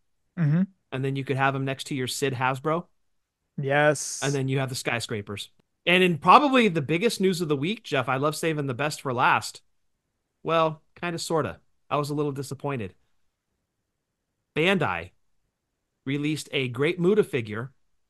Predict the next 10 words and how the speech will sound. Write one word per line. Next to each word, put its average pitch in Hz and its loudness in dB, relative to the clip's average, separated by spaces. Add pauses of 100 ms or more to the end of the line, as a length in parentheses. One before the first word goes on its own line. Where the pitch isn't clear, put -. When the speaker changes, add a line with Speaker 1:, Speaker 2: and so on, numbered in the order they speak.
(140)
Speaker 1:
Mm-hmm. 156 4 (100)
Speaker 2:
that 147 -6
spits - -6
green 170 0
mist. - -6 (1400)
Speaker 1:
Okay. 185 6 (340)
Why 190 6
are 220 10
you 208 6
disappointed? 143 0